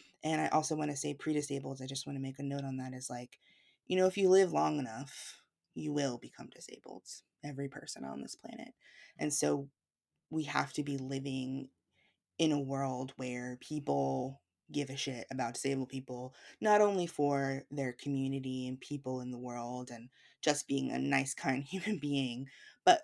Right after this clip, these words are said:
also for yourself, because one day that is going to happen.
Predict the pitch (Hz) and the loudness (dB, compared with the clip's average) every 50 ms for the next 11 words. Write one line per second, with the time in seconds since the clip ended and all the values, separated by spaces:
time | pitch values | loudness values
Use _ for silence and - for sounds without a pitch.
0 | - - - 254 247 - 190 180 185 180 - - 190 165 147 143 139 - 131 123 | 6 8 8 8 8 8 6 6 6 2 -2 -2 0 0 0 0 -2 -2 -2 -2
1 | 117 - - _ - 131 - 135 127 123 - 143 143 143 143 139 127 117 117 120 | -4 -6 -8 _ -14 -10 -8 -6 -6 -6 -6 -4 -4 -4 -4 -4 -6 -8 -10 -8
2 | - 135 156 180 180 - - - 127 123 127 123 - - 123 131 - - - 95 | -6 -4 -2 -2 -2 -4 -4 -8 -10 -10 -10 -10 -12 -12 -14 -14 -14 -14 -12 -12
3 | 95 | -12